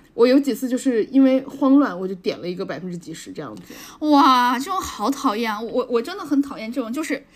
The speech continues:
Speaker 2: 你能很明显感受到互联网公司在作恶，你懂吗？
Speaker 1: 我觉得他在压迫，对。
Speaker 2: 对，就是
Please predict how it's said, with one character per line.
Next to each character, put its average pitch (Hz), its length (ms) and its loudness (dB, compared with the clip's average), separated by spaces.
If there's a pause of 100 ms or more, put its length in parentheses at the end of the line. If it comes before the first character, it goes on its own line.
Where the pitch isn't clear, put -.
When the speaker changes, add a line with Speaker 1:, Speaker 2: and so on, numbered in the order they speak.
(300)
Speaker 2:
你 262 100 6
能 285 120 8
很 302 140 -2
明 262 140 6
显 277 220 2
感 294 140 -2
受 277 120 -2
到 254 100 0
互 262 180 -6
联 233 120 0
网 208 100 -8
公 214 120 -8
司 262 100 -4
在 226 100 -6
作 214 180 -6
恶， 214 320 -8
你 285 100 8
懂 285 120 4
吗？ 339 100 4
Speaker 1:
我 - 20 6
觉 - 0 -
得 277 60 4
他 320 80 0
在 349 100 2
压 320 160 2
迫， 269 180 0
对。 220 240 0 (160)
Speaker 2:
对， 262 280 0 (220)
就 427 120 -2
是 403 200 0